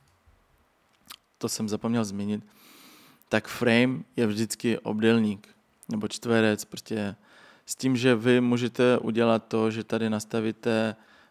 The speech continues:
nastavíte zakulacení rohu toho obdélníku,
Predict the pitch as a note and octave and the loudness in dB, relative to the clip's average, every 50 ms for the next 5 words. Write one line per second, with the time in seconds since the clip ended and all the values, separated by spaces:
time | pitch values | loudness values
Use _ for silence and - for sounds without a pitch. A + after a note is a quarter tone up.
0 | _ _ - A2+ - - - A#2 A2 A2 G#2+ - - A#2+ A2+ A2 A2 A2 A2 A2 | _ _ -6 -6 -6 -4 -2 -2 -2 -2 -4 -4 -4 -2 0 0 0 0 0 0
1 | A2 A2 A2 A2 - - - A2 A#2 A2 - - A#2+ A#2 A2 - - B2 A#2+ A#2 | 0 0 -2 -2 -4 -6 -6 -6 -6 -6 -6 -4 -2 -2 -2 -2 -2 -2 -2 0
2 | A2+ A2 A2 G#2+ G#2 G#2+ A2+ A2+ A2+ A2+ A2 A2 - _ - - _ - A#2 A2 | 0 0 0 -2 -2 -2 -2 -2 -2 -2 -4 -8 -12 _ -20 -18 _ -8 -4 -4
3 | G#2+ G#2+ - G#2+ A2 A#2 A#2+ A#2+ A#2+ B2 A#2+ A#2 - - B2 A#2+ B2 A#2+ B2 B2+ | -2 -2 -2 -2 2 2 2 4 2 0 -2 -4 -4 -4 -2 -2 -2 -2 -4 -8